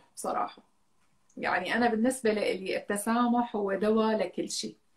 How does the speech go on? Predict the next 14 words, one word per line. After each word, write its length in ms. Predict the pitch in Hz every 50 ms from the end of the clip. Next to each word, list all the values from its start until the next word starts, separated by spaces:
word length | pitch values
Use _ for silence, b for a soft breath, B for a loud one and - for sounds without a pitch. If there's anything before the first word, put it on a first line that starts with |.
| B B B B B B B B -
فالتسامح 720 | 214 202 - - 220 214 - 247 247 269 285 285 - -
مع 160 | 277 262 247
الماضي، 540 | 254 240 220 190 185 180 180 180 180 196 220 254
يعني 220 | - 180 165 165 190 220
نرجع 220 | 214 208 214 208 202
لموضوع 360 | 196 202 202 196 202 208 208
الكتاب 480 | 208 202 202 - - - 190 185 190 196
للي 120 | 190 185
بحب 240 | 185 - - 208 190
يقتني 400 | 190 190 190 - - 202 196 190
بالكت-، 360 | 185 190 180 - - _ -
الكتاب، 640 | - - - - 175 - - - 196 202 208 208 202
و-، 40 | -
و-، 760 | 185 190 185 175 - - 190 190 185 180 175 - - - -